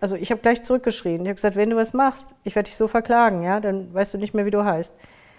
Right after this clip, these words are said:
Und, ähm, das hab ich sofort,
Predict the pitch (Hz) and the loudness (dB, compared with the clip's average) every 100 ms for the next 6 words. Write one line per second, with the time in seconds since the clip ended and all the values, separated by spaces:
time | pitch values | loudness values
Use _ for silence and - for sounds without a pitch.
0 | _ _ _ 220 214 214 202 - 208 202 | _ _ _ 4 4 4 0 2 4 4
1 | 190 190 190 - _ - - 226 254 247 | 2 -2 -8 -14 _ -20 -4 2 2 4
2 | 330 339 269 | 2 6 4